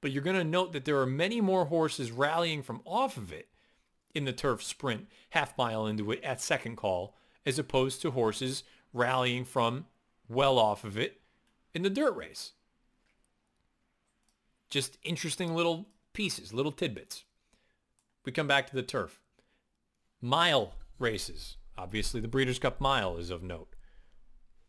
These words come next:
First call, half mile into the run, three and a half lengths. Second call,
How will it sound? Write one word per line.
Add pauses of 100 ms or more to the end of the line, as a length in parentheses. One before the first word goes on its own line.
(140)
First
call, (360)
half
mile
into
the
run, (340)
three
and
a
half
lengths. (600)
Second
call,